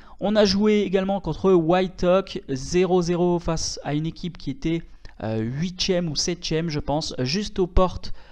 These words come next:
euh, des barragistes. À la suite de ça, on a reçu, euh, l'équipe de Chelmsford, Chelmsford, euh, qui était parmi les derniers et on,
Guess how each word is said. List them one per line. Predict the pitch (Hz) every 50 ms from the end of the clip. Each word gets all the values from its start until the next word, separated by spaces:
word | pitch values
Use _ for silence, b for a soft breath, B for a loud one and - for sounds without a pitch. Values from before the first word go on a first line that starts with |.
| B B -
euh, | 123 117
des | 120 135 151 151
barragistes. | 165 160 151 147 143 139 147 156 165 180 - - - - - -
À | 160
la | 170 170
suite | 160 - 185 160
de | 165 160
ça, | 156 -
on | 160 151 151
a | 147
reçu, | 143 147 147 147 - - - 170 165 160 B B B B B B B
euh, | - 127
l'équipe | 135 143 147 147 - 175 180 165 147
de | 127
Chelmsford, | 120 - - - - 233 233 220 214 202 - - - 196 196 202 202 196 190 175 156
Chelmsford, | 143 - - 190 185 180 175 175 - - - 185 180 180 175 160 139 B B B B B B B -
euh, | 127 135
qui | 139 - - - 202
était | 208 208 - 233 240 247
parmi | 240 - 226 214 208 214 214 220 233 240 240
les | 226 233
derniers | 185 180 214 208 196 190 185 190 185 190 202 208 214 208 - - 170 175 175 180
et |
on, | 175 165 165 160 160 160 311 302 302 294